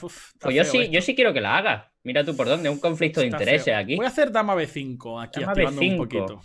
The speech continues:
Speaker 1: Bueno, ¿qué te, qué hago? Tampoco. No sé.
Speaker 2: Interesante, dama B cinco. Bueno, yo
Speaker 1: Y
Speaker 2: te voy a quitar la dama de, desde uno, que estaba ahí un poco clavada, no me gustaba, y te voy a presionar ese peón un poco más.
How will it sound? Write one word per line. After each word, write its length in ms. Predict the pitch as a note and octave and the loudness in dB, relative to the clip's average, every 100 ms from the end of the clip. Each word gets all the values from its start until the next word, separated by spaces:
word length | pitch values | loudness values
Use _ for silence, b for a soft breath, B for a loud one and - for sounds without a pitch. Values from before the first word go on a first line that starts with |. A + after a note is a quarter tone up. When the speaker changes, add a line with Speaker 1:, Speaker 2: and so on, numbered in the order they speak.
| - | -8
Speaker 1:
Bueno, 360 | F#3 C#4+ G#3+ G#3+ | 0 2 2 0
¿qué 80 | G#3+ | 0
te, 220 | A3 G3 | 0 2
qué 100 | A3 | 6
hago? 320 | E3 E3+ C#3 | 6 6 2
Tampoco. 420 | A#2+ A#2+ D#3 B2+ | -4 -2 -4 -4
No 120 | A2 | -10
sé. 60 | - | -8
Speaker 2:
Interesante, 580 | - C3 A#2+ E3+ E3 C#3 | 0 0 4 2 2 2
dama 220 | C#3 C3+ | 4 4
B 80 | B2 | 0
cinco. 340 | - D3+ D3+ | -2 -4 -2
Bueno, 160 | C3+ G#2+ | -2 0
yo 140 | C#3 | -2
Speaker 1:
Y 40 | F3+ | 0
Speaker 2:
te 60 | |
voy 140 | A3+ G#3 | 0 0
a 80 | F#3 | -2
quitar 400 | D#3 D3+ C#3 B2+ | -2 0 0 0
la 120 | B2+ | 0
dama 440 | E3+ G#3+ B3 - _ | 0 0 -2 -6 _
de, 140 | A#2+ B2 | -4 0
desde 400 | A#2+ A#2 A#2+ C#3 | 0 0 2 0
uno, 240 | G#3 A3+ | 0 -4
que 80 | - | -6
estaba 260 | - C#3 | 2 8
ahí 80 | C#3 | 10
un 80 | C3 | 8
poco 220 | C#3 C3 | 4 2
clavada, 400 | B2 B2 E3 G3+ | 2 4 4 4
no 60 | E3 | 2
me 60 | |
gustaba, 360 | C#3+ C3 F3 F#3+ | -2 0 0 0
y 60 | E3 | 0
te 80 | |
voy 80 | D3+ | 0
a 40 | D#3 | 0
presionar 320 | D#3+ D3+ C#3+ | -2 0 -2
ese 180 | C3+ B2+ | -2 -4
peón 200 | C3 A#2 | -6 -6
un 80 | |
poco 200 | G#2+ - | -10 -6
más. 280 | A2+ G3+ - | -2 -2 -4